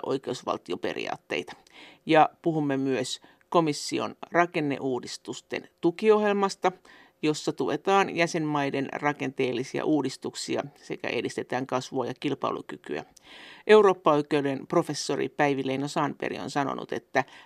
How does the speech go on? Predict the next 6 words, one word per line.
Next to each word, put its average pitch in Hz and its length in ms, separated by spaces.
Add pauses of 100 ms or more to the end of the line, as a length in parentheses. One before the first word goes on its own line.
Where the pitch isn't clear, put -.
(120)
tämä 147 300 (440)
rakenneuudistusten 147 1300
tukiohjelma 135 680 (300)
on 147 180
iso 180 280 (100)
asia, 151 360